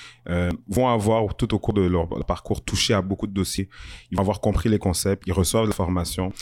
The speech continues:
Donc l'idée aussi, c'est que quand ils seront devenus des avocats au jour numéro un, ils vont avoir un bagage d'expérience qui est très important,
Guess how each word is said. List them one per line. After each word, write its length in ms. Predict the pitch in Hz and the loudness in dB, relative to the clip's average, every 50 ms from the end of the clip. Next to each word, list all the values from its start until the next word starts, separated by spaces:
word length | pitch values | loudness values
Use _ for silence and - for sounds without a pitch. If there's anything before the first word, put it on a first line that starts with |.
| - - - - - | -14 -16 -16 -6 -6
Donc 120 | 101 - | -4 -2
l'idée 260 | - 107 98 123 135 131 | 0 0 2 2 2 2
aussi, 200 | 123 - - 120 | 2 2 0 0
c'est 140 | 113 107 | 0 0
que 60 | - - | -2 -2
quand 260 | - 131 135 135 139 - - | -2 0 0 0 -2 -2 -2
ils 80 | 110 | -2
seront 440 | 101 - - - 107 107 104 120 120 | -2 -2 0 2 2 4 4 4 4
devenus 340 | 113 104 95 87 98 107 107 | 4 2 2 2 0 0 0
des 180 | 98 92 87 92 | 0 0 2 2
avocats 480 | 90 82 87 85 - - 98 95 98 | 0 0 -2 -4 -2 0 0 2 2
au 140 | 98 92 90 | 4 4 4
jour 160 | 104 101 98 | 4 2 2
numéro 200 | 95 92 87 87 - | 2 0 0 -2 -2
un, 220 | - 98 101 104 113 - - - _ - | 0 0 0 0 -2 -6 -12 -10 _ -2
ils 100 | 104 92 | 0 2
vont 160 | 92 113 113 | 2 4 4
avoir 460 | 110 107 113 120 123 127 113 101 - - | 4 4 4 2 2 0 -2 -4 -8 -4
un 280 | - 98 98 95 95 | -2 0 0 2 0
bagage 420 | 90 87 92 92 92 104 107 107 95 | 0 0 0 0 2 2 2 2 0
d'expérience 560 | 95 95 - - - 95 92 92 95 98 - | -2 -6 -6 -4 -4 -4 -2 -2 -2 -2 -4
qui 80 | - 90 | -4 -4
est 60 | 85 | -4
très 320 | - - - 104 101 95 | -2 -2 0 0 0 0
important, 440 | 95 92 - 87 - - - 98 92 | 0 -2 -4 -6 -8 -6 -6 -6 -6